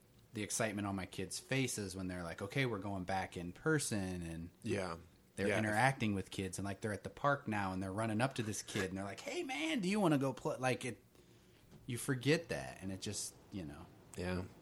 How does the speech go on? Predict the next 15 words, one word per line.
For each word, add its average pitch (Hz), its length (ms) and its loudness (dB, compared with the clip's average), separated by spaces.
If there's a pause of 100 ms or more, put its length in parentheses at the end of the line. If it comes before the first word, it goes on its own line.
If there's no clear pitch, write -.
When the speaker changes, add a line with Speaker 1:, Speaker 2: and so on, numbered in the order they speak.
(260)
Speaker 1:
I 110 80 0
feel 143 160 0
bad 110 300 2
for, 87 380 -6 (460)
I - 40 -12
feel 120 140 -2
bad 95 240 2
for 92 120 -6
kids, 80 360 -6
and 82 120 -8
hopefully, 92 500 -4 (880)
you 87 80 -6
know, 82 120 -4
we 90 140 -2
can 85 360 -4